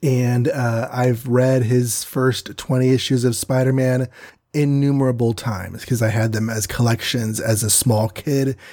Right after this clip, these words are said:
and I grew up reading, if I read them once, I read them fifty times. Um, and then I've reread them several times, you know, as part of rereads and projects and reading to my kids and stuff like that. So, um, I rather love Steve Ditko's Marvel work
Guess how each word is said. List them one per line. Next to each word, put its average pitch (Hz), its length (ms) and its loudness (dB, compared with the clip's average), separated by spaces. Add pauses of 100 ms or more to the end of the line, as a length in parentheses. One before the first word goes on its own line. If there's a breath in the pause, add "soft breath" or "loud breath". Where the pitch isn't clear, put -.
(200 loud breath)
and 127 120 2
I 113 120 0
grew 117 160 0
up 113 160 -2
reading, 127 160 2
if 117 100 -8
I 123 60 4
read 135 200 2
them 127 140 4
once, 120 240 2
I 120 40 -2
read 113 200 0
them 110 120 -4
fifty 104 220 -10
times. - 480 -10 (420 loud breath)
Um, 110 360 0
and 113 100 0
then 113 80 0
I've 110 140 0
reread 117 380 6
them 110 240 2
several 113 320 2
times, 113 640 -2
you 131 80 0
know, 101 80 -2
as 101 120 -4
part - 240 0
of 110 180 2
rereads 107 540 0
and 117 120 2
projects 107 600 0
and 110 120 -2
reading 110 160 -4
to 98 100 -6
my 107 140 -2
kids 107 320 -6
and 107 100 -4
stuff 107 240 -2
like 110 200 -4
that. 101 280 0 (360 loud breath)
So, 135 580 0
um, 135 340 0
I 147 120 -2
rather 147 440 2
love 113 540 -2 (100)
Steve 120 400 0
Ditko's 110 760 -2 (120)
Marvel 113 400 6
work 110 380 -2